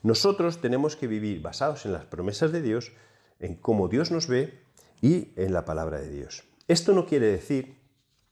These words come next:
que seamos personas ciegas a lo que pasa, ni mucho menos. No quiere decir que tengamos una venda en los ojos y que el mundo no nos importe, ni mucho menos. Lo que pasa es que nosotros tenemos que mirar o aprender a mirar con los ojos adecuados.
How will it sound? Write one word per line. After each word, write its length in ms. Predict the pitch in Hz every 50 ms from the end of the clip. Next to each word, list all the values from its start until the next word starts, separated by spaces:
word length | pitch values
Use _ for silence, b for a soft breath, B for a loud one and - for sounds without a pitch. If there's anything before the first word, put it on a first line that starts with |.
| _ _ _ - - -
que 80 | - 101
seamos 320 | - 107 110 139 143 -
personas 560 | - 117 - - 113 131 131 127 - - - -
ciegas 560 | - 120 135 143 123 104 98 - - - -
a 60 | -
lo 140 | 90 85 76
que 80 | - -
pasa, 340 | - 90 - - - - b b b b b b -
ni 80 | 87
mucho 280 | 87 95 95 - 107 95
menos. 360 | 90 92 87 78 - - - B B B B B B
No 140 | B 143 151
quiere 180 | - 170 160 139
decir 180 | 151 - 156
que 80 | 156 127
tengamos 380 | 104 113 117 123 139 131 - 139
una 120 | 131 120
venda 220 | 120 127 120 123
en 60 | 120 110
los 160 | 101 - -
ojos 280 | 120 - 120 113 -
y 60 | 101 92
que 100 | - 95
el 120 | 92 95
mundo 300 | 98 113 120 120 117 107
no 80 | 107 101
nos 200 | 110 113 104 87
importe, 440 | 82 82 92 107 104 110 - - - -
ni 120 | - 98 87
mucho 280 | 87 101 98 - 95
menos. 360 | 87 95 101 90 71 - - B B B B B B B B B B
Lo 180 | - 104 101 85
que 120 | - 95
pasa 480 | - 160 170 165 - 143 143 143 - _ -
es 140 | 127 -
que 120 | - - 139
nosotros 640 | 127 113 - - 156 151 - 117 127 135 - - b b b b b
tenemos 380 | - 98 98 101 117 120 120 -
que 180 | - 127 110
mirar 540 | 95 101 95 90 85 110 123 120 107 - -
o 120 | - 92 90
aprender 360 | 80 78 87 87 85 101 110
a 60 | 123
mirar 340 | 123 117 101 101 104 104 -
con 140 | - 92 87
los 160 | 78 - -
ojos 380 | 98 - - 92 87 - - -
adecuados. 680 | - 92 82 78 69 - 80 82 71 67 67 - - -